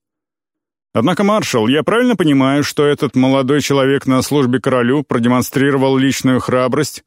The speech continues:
умелое руководство войсками, что обеспечило перелом в ходе сражения и конечную победу армии?» У меня от этих слов Эдмонда четвертого глаза на лоб полезли. Это же статусный вопрос.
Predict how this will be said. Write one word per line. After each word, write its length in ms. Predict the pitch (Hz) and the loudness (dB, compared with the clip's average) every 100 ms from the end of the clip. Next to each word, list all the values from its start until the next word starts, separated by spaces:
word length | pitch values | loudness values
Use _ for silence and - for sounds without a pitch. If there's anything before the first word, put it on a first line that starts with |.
| _ | _
умелое 440 | 107 131 165 160 160 | 0 2 2 2 0
руководство 540 | 147 151 156 - 151 | 0 0 0 0 0
войсками, 720 | 147 147 - 143 143 160 165 - _ | 2 0 0 0 0 0 -2 -6 _
что 240 | - - 160 | -14 0 2
обеспечило 600 | 160 151 - 170 180 175 | 2 0 0 0 0 0
перелом 560 | - 180 190 180 143 | 0 0 2 2 2
в 60 | 107 | -2
ходе 300 | - 151 143 | 0 0 0
сражения 640 | - 135 135 156 170 170 | 0 0 0 0 0 0
и 40 | 170 | 0
конечную 500 | 175 170 - 185 170 | 0 -2 0 -2 0
победу 440 | 170 160 170 190 | 0 0 2 2
армии?» 420 | 196 127 85 71 - _ _ _ _ _ _ _ _ _ | 2 0 -2 -8 -14 _ _ _ _ _ _ _ _ _
У 60 | 113 | 0
меня 320 | 120 117 156 | 2 2 0
от 120 | 196 | -2
этих 220 | 113 117 - | -4 -4 -4
слов 360 | 127 139 - | 0 0 0
Эдмонда 420 | 117 113 123 123 | 0 2 2 0
четвертого 640 | 117 135 120 139 147 123 107 | 0 -2 0 0 0 0 0
глаза 540 | 107 117 104 92 117 | 0 2 0 0 0
на 120 | 190 | 0
лоб 200 | 214 139 | -2 -2
полезли. 560 | - 120 104 90 80 73 _ _ _ _ _ - | -2 0 0 -2 -4 -12 _ _ _ _ _ -2
Это 420 | 113 - - 107 | -2 -2 -2 -2
же 240 | 90 104 | 0 -2
статусный 1040 | - - - 101 87 - 107 - 127 127 | -2 -10 -4 -2 -2 -4 -8 -4 -2 0
вопрос. 800 | 123 156 160 226 202 98 - - | 0 -2 -4 -2 -2 -2 -6 -12